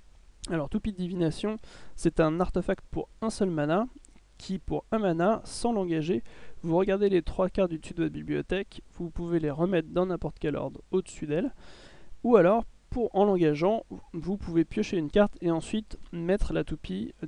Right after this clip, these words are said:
du, de divination du Sensei au-dessus de la bibliothèque de son propriétaire. En gros, vous allez piocher une carte que vous allez remplacer par la toupie.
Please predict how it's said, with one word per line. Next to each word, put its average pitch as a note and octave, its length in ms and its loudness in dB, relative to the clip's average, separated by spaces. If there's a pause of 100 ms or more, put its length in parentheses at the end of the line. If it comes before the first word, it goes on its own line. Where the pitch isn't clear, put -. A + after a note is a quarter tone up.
du, D3+ 480 -6
de D#3 140 -2
divination D3+ 460 -6
du D3+ 100 -4
Sensei G#3 400 0
au-dessus F3 440 -2
de G3+ 40 0
la E3 80 2
bibliothèque D#3+ 420 -2
de E3 80 0
son G3+ 160 -4
propriétaire. E3+ 720 0 (1040)
En E3+ 140 0
gros, E3 220 6
vous D#3+ 160 0
allez E3 160 4
piocher - 340 -2
une D3 160 -4
carte G3+ 300 2
que E3+ 100 -2
vous D3+ 220 -4
allez D#3 160 0
remplacer D#3 420 -2
par D#3+ 140 2
la E3 100 4
toupie. - 400 -12